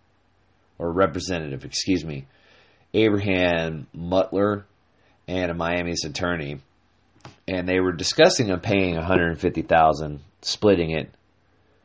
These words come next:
to have him come to the United States and be protected.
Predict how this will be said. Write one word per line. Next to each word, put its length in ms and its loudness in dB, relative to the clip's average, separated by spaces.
to 140 4
have 260 4
him 280 2
come 280 0
to 120 -4
the 60 2
United 460 0
States 560 -2
and 140 -4
be 160 0
protected. 560 0